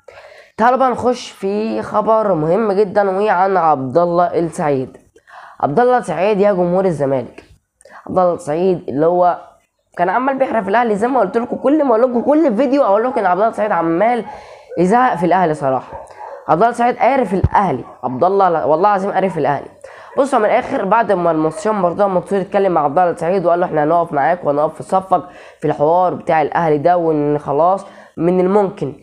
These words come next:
بنسبه لغايه دلوقتي خمسة في المية ان الاهلي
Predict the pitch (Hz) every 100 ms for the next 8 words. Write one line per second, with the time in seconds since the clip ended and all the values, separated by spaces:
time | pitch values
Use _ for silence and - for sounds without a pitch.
0 | - _ 135 175 202 165 202 - 202 185
1 | 180 202 196 - 220 214 202 180 175 180
2 | 147 131 139 143 139 - 220 208 226